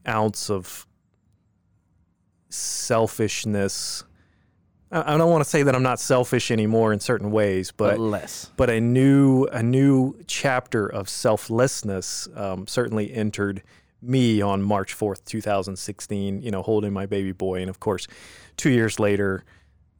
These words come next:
Speaker 1: Zoe was born. So she's a two-year-old, almost three. And, um,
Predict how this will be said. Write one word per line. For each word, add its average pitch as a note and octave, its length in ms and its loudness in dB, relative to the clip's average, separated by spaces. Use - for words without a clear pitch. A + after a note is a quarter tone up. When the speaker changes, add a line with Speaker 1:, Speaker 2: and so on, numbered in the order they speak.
Speaker 1:
Zoe G#2 520 2
was G2+ 220 -6
born. F#2+ 420 -4
So - 120 -10
she's G#2+ 300 -6
a G2+ 60 -8
two-year-old, G2 760 -2
almost G2 420 -4
three. F#2+ 460 -8
And, F#2 360 -8
um, F#2 380 -8